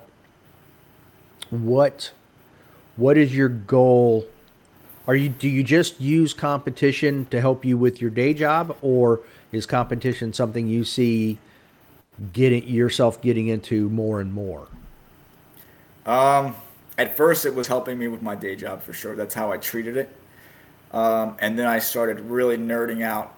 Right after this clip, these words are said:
Speaker 2: It was probably two thousand eighteen, two thousand nineteen when I was shooting Limited,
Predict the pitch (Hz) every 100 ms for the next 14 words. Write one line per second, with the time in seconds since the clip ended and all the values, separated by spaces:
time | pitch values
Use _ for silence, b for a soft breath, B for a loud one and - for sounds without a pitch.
0 | - 107 120 110 - - - - - -
1 | 156 135 - 135 127 120 120 123 - 123
2 | 113 117 113 113 113 - 113 110 107 -
3 | 120 104 113 110 107 98